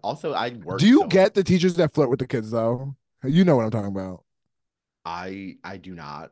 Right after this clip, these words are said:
Speaker 1: and I'm fortunate not to, but I did go to college with a very annoying person who ended up in my teaching program, and he really thought he was so amazing. He was really not, and I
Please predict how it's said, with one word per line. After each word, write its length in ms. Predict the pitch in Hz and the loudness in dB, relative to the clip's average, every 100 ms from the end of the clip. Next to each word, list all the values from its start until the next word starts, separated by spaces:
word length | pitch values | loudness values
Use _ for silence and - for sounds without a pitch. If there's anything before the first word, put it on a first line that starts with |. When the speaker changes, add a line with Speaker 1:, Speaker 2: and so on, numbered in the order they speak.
| _ | _
Speaker 1:
and 140 | 80 76 | -20 -20
I'm 120 | 76 | -20
fortunate 440 | 80 76 - 82 | -20 -20 -18 -18
not 220 | 73 71 _ | -18 -20 _
to, 140 | 82 | -20
but 220 | 76 78 | -18 -18
I 140 | - 82 | -18 -20
did 280 | 76 87 80 | -20 -20 -18
go 300 | 78 78 76 | -18 -20 -20
to 240 | _ 82 76 | _ -20 -20
college 580 | 85 78 76 73 _ | -16 -14 -14 -18 _
with 160 | 76 71 - | -20 -20 -20
a 80 | 73 | -20
very 420 | 69 76 73 80 | -20 -20 -18 -18
annoying 460 | 80 80 71 76 | -18 -18 -18 -20
person 720 | 85 71 71 - 62 57 131 113 _ _ _ _ _ | -20 -20 -20 -20 -20 -20 -20 -20 _ _ _ _ _
who 340 | 85 82 78 - | -20 -18 -18 -18
ended 320 | 82 80 78 | -20 -18 -18
up 520 | 73 71 69 135 - _ | -18 -16 -18 -18 -20 _
in 120 | 78 | -20
my 120 | 73 80 | -20 -20
teaching 320 | 90 85 82 | -20 -20 -20
program, 580 | 82 73 69 67 65 60 | -18 -18 -18 -18 -20 -20
and 120 | 73 | -20
he 80 | 69 | -20
really 320 | 69 69 78 | -20 -20 -20
thought 240 | 73 71 | -20 -18
he 80 | 76 | -20
was 160 | 71 69 | -20 -20
so 600 | _ 73 67 65 64 - | _ -20 -20 -20 -20 -20
amazing. 560 | 151 143 139 135 131 143 | -20 -20 -20 -20 -20 _
He 120 | 139 | -20
was 200 | 135 143 147 | -20 -20 -20
really 260 | 147 135 156 | -20 -20 -20
not, 360 | 156 127 127 123 | -20 -20 -20 -20
and 80 | |
I 100 | 139 | -20